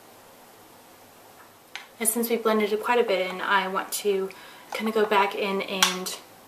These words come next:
redefine the parts that need to be redefined. Now this process is a lot of applying, blending in, reapplying, blending in. So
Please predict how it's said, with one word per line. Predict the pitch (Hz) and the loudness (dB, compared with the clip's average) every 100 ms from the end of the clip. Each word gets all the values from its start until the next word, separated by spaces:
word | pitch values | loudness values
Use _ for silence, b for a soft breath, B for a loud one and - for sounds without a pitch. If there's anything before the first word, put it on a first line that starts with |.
| - - - - | -20 -20 -20 -2
redefine | 220 208 208 202 180 180 | 2 4 4 2 2 0
the | 175 | -6
parts | 190 180 - | -4 -4 -4
that | - 175 180 - - - - - - - | -8 -6 -2 0 0 -2 -12 -20 -20 -14
need | 214 | -10
to | 185 | -6
be | |
redefined. | 185 185 - - - - - - - | -4 -4 -6 -10 -10 -14 -16 -14 -4
Now | 233 | -2
this | 214 | -2
process | - 240 240 240 247 - | -2 4 4 4 -2 -2
is | 214 | -2
a | 214 | -2
lot | 196 190 - | 0 -2 -2
of | 196 180 180 180 180 - - - - - - - - - - - - - - | -2 0 0 0 -4 -18 -20 -20 -20 -20 -20 -20 -20 -20 -20 -20 -20 -20 -20
applying, | - 247 240 233 226 226 226 226 - | -6 2 4 4 2 2 0 -4 -6
blending | 202 185 190 196 | -4 -4 -4 -4
in, | 202 196 196 185 - - | -4 -4 -6 -8 -18 -8
reapplying, | 196 185 - 214 202 202 202 220 247 | -6 -6 -4 -2 -2 -6 -8 -10 -8
blending | 214 185 190 196 | -6 -4 -2 -2
in. | 202 202 202 - - - - - - - - - - - - - - | 0 -2 -6 -10 -20 -20 -20 -20 -20 -20 -20 -20 -20 -20 -20 -20 -18
So | - 254 240 240 240 233 | -12 -8 -4 -2 -2 -4